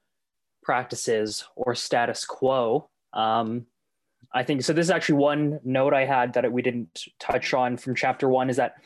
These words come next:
you know, breakthroughs in many fields are made possible because of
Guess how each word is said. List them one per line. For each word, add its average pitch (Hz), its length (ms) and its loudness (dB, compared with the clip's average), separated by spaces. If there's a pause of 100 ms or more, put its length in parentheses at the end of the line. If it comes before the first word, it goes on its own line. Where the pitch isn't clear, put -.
(320)
you 147 140 0
know, 147 140 4
breakthroughs 165 640 0
in 131 120 2
many 123 220 0
fields 123 460 0
are 127 160 -2
made 117 260 -4
possible 120 580 -2
because 117 380 -2
of 107 220 0